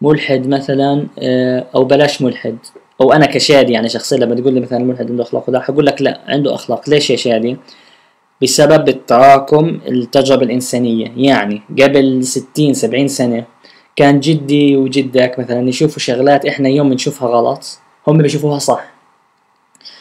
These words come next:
في مثلا موضوع مثلا ال-،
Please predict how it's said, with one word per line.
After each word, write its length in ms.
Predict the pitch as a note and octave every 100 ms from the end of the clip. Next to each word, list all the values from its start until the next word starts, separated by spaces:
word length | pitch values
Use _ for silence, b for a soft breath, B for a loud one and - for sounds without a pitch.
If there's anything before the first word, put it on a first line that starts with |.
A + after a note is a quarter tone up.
| B -
في 200 | D3+ C#3
مثلا 800 | C#3 C#3 C3+ C3 C3 C3 C3 C3
موضوع 420 | C3 C3 C3 C#3+
مثلا 400 | C#3 C3+ C3 C3
ال-، 800 | B2+ C3 B2+ B2+ B2+ B2+ B2+ B2+